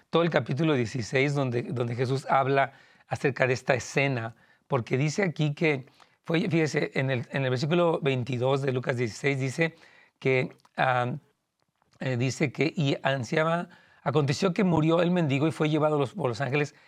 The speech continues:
al seno de Abraham, y murió también el rico, eh, y se, y fue sepultado.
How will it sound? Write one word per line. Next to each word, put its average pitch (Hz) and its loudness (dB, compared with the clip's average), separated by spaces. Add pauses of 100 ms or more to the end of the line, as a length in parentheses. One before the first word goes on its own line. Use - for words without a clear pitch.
(160)
al 127 0
seno 151 -2
de 147 2
Abraham, 135 2
y 139 -2
murió 131 0
también 143 0
el 139 0
rico, 139 0 (540)
eh, 123 0
y 147 0
se, - -4
y 127 0
fue 147 0
sepultado. 127 0